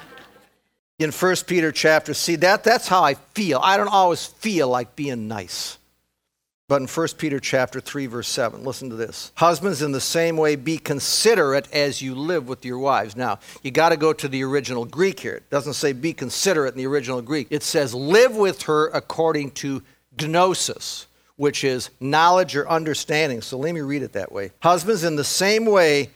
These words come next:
live with your wives according to understanding, and treat them with respect as the weaker partner and as heirs of the grace of life,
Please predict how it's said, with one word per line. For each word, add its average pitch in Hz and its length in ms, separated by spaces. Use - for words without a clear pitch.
live 226 420
with 269 240
your 185 160
wives 143 800
according 208 520
to 175 120
understanding, 147 840
and 175 220
treat 254 300
them 220 180
with 190 180
respect 180 480
as 147 120
the 151 100
weaker 165 280
partner 135 640
and 170 160
as 156 200
heirs 156 600
of 156 160
the 139 80
grace 160 380
of 120 120
life, 131 500